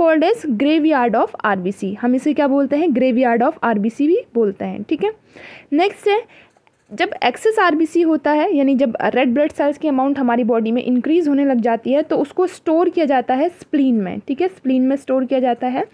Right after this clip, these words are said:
और इसको हम blood bank of body भी बोलते हैं। तो स्प्लीन के दो नाम हैं, जब आरबीसी का वहाँ डिस्ट्रक्शन किया जाएगा, तो graveyard of आरबीसी, और जब एक्सेस आरबीसी को वहाँ पर स्टोर किया जाएगा,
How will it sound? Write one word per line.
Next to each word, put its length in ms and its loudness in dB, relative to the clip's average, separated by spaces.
और 140 2
इसको 320 0
हम 160 0
blood 320 2
bank 280 2
of 240 0
body 260 2
भी 240 2
बोलते 300 -2
हैं। 120 -8
तो 160 -2
स्प्लीन 400 -2
के 100 0
दो 180 2
नाम 260 2
हैं, 220 0
जब 180 0
आरबीसी 460 0
का 120 0
वहाँ 180 2
डिस्ट्रक्शन 540 -2
किया 140 0
जाएगा, 300 2
तो 140 -2
graveyard 680 2
of 100 -4
आरबीसी, 420 0
और 60 0
जब 220 2
एक्सेस 320 -2
आरबीसी 400 2
को 120 -2
वहाँ 160 2
पर 300 -2
स्टोर 420 0
किया 220 0
जाएगा, 420 2